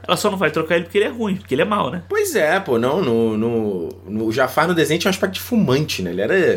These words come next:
Speaker 1: <laughs>
Speaker 2: não tinha um aspecto de fumante, assim, com a cara, aquele, aquela, aquele bochecha, ah, mole, sabe?
Speaker 1: É, ele parecia ser uma Madruga, né?
Speaker 2: Parecia ser uma Madruga, aquele, aquelas olheiras. E eles tiraram a parte dele virar cobra, né, cara?
Speaker 1: É.
Speaker 2: Que,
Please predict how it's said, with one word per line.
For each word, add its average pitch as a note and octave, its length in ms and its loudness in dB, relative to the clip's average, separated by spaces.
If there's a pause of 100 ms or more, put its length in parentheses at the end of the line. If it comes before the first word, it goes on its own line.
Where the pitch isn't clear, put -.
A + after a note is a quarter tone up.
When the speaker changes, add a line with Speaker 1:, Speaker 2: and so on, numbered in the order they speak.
(220)
Speaker 1:
<laughs> - 300 -10
Speaker 2:
não D#3 160 0
tinha D4+ 180 0
um - 20 2
aspecto E3+ 220 0
de - 60 -8
fumante, F#3+ 400 0
assim, C3+ 200 -2
com B2+ 80 0
a B2 100 2
cara, C#3+ 200 0
aquele, C#3 240 0
aquela, B2+ 320 2
aquele A#2+ 220 0
bochecha, A#2+ 520 0 (220)
ah, G2+ 160 -4 (240)
mole, A#2 420 2
sabe? A#2 300 2
Speaker 1:
É, G2 140 -4 (120)
ele D#3+ 200 2
parecia E3 320 0
ser G3+ 80 0
uma G#3 80 0
Madruga, B2 400 -2
né? A2+ 100 -4
Speaker 2:
Parecia E3+ 240 0
ser A3+ 140 2
uma A3 100 2
Madruga, F3+ 640 2
aquele, E3 300 0
aquelas D3+ 320 2
olheiras. C3+ 1040 2 (260)
E F#3 80 -4
eles G#3+ 160 2
tiraram F3 300 2
a E3+ 40 -4
parte D#3 200 0
dele D#3+ 140 2
virar E3 240 0
cobra, B2 420 0
né, G2 140 0
cara? G2+ 280 -8
Speaker 1:
É. F#2 100 -6
Speaker 2:
Que, - 80 -10